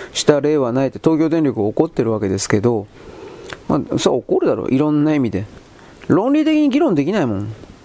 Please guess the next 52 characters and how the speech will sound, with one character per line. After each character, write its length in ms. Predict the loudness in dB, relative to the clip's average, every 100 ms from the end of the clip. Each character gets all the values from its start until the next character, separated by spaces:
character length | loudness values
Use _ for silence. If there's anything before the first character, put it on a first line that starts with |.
| 0
こ 140 | 2 4
い 40 |
つ 100 | 2
ら、 140 | -2
韓 220 | 0 0 0
国 140 | -4
っ 20 |
て。 300 | -8 -6 -6 -6 -20 -20 -20 -20 -20 -20 -20 -20 -20 -20 -12 -2
だ 100 | 0
か 60 | 2
ら 80 | 0
こ 160 | 0
れ、 220 | 2 0 0 0
結 160 | 0 2
局 140 | 0
強 240 | 2 0
制 120 | 2 2 2
力 160 | 0
も 100 | 0
な 160 | 0 0
い 60 | 0
し、 460 | 2 2 2 -2 -8 -20 -20 -20 -20
<laughs> 560 | -18 -16 -4 -2 0 2
い 60 |
や、 100 | 2
文 180 | 2 2
句 80 | 0
あ 40 |
る 80 | 0
な 80 | 0
ら 40 |
武 140 | 0 0
力 160 | 0
で 80 | 0
か 60 | 0
か 100 | -2
っ 60 |
て 80 | 0
こ 120 | 0
い 40 | 0
よ。 100 | -2
も 320 | 0 2 2
う 60 | 2
い 120 | 2
い 20 |
よ。 160 | 2 -2 -8 -16 -20 -20 -20 -12
攻 220 | 0 2 2
め 80 |
て 80 | 0
こ 160 | 0 -2
い 60 |
よ。 120 | -2